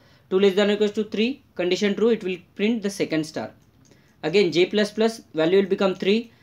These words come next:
three less than or equals to three, condition true, it will print one more star on the screen.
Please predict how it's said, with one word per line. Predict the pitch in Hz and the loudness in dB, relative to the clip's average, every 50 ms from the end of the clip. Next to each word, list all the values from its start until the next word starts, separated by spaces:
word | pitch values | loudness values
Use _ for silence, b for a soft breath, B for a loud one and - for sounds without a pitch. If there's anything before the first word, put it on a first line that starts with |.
| b b _ - | b b _ -2
three | 185 190 214 214 | 0 2 2 4
less | 202 196 180 | 4 2 2
than | 170 196 196 | 2 2 2
or | 196 190 | 2 0
equals | 196 180 202 196 - | 0 -2 -2 -4 -4
to | - 202 | -6 -6
three, | - 220 202 233 226 | -4 -2 -2 -2 0
condition | 202 180 175 180 180 - 202 196 | 0 0 0 0 0 0 -2 -2
true, | 196 208 247 - | 0 0 0 -2
it | - 160 | -2 -4
will | 165 180 180 | -4 -4 -4
print | - 190 196 220 196 | -2 -2 -2 -2 -2
one | 156 156 151 151 | -2 0 0 2
more | 160 170 196 202 | 0 0 -4 -6
star | - - 170 156 151 | -6 -6 -4 -4 -2
on | 151 151 170 | -2 -4 -4
the | 196 | -6
screen. | 196 - - 117 - | -8 -10 -10 -10 -10